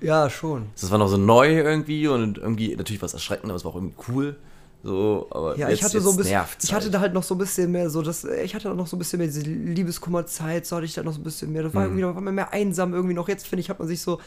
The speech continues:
Speaker 1: gut, da wir jetzt irgendwie auch zusammenleben, ist man irgendwie eh nicht mehr so allein wie da, als ich noch so
Speaker 2: Ja,
Speaker 1: alleine
Speaker 2: ja.
Speaker 1: gelebt habe irgendwie. Und generell, also das finde ich halt angenehmer jetzt so ein bisschen einfach
Speaker 2: Mhm.
Speaker 1: schon. Und ich muss sagen, ja, im Moment habe ich halt viel mehr Projekte im Moment. Ich habe mir jetzt einfach gesagt, okay, es ist jetzt einfach so, ich meine, dass du jetzt drin bist,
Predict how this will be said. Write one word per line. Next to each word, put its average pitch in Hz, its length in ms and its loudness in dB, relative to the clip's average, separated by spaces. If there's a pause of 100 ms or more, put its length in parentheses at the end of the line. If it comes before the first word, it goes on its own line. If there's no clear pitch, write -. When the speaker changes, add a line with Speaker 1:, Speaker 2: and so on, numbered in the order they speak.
(160)
Speaker 1:
gut, 151 140 -2
da 151 80 2
wir 139 60 0
jetzt 147 100 -2
irgendwie 156 180 0
auch 147 60 -2
zusammenleben, 160 640 -2
ist - 160 -8
man 151 100 -2
irgendwie 143 220 -4
eh 151 100 -4
nicht 180 140 -6
mehr 170 100 -2
so 165 120 -4
allein 160 260 -4
wie 143 80 -6
da, 135 300 -4
als 156 140 -4
ich 156 60 -14
noch 143 160 -6
so 147 120 -6
Speaker 2:
Ja, - 60 -6
Speaker 1:
alleine 180 240 0
Speaker 2:
ja. 180 40 0
Speaker 1:
gelebt 180 320 -2
habe 170 160 -2
irgendwie. 165 380 -2 (580)
Und 147 160 0
generell, 147 960 2
also 143 160 -4
das 170 140 0
finde 190 120 0
ich 143 60 0
halt 170 120 2
angenehmer 156 420 2
jetzt 151 200 2
so 151 60 -6
ein 139 80 -4
bisschen 147 300 -4
einfach 101 380 2
Speaker 2:
Mhm. 95 40 0
Speaker 1:
schon. 147 280 0 (540)
Und 147 60 -4
ich 139 60 -2
muss 139 120 -6
sagen, 135 180 -2
ja, 135 40 -2
im 135 60 0
Moment 151 200 0
habe 156 100 -4
ich 147 100 -6
halt 143 120 -4
viel - 320 -6
mehr 147 100 -2
Projekte 131 400 -8
im 117 40 -6
Moment. 120 300 -4
Ich - 140 -10
habe 147 80 -8
mir 151 80 -2
jetzt 147 100 -6
einfach 135 220 -6
gesagt, 135 200 -8
okay, 139 160 -10
es 131 60 -6
ist 151 140 -6
jetzt - 100 -10
einfach 151 220 -6
so, 160 320 -2
ich 151 120 -8
meine, 139 200 -4
dass 143 160 -12
du 151 80 -6
jetzt - 180 -10
drin 147 240 -4
bist, 147 340 -6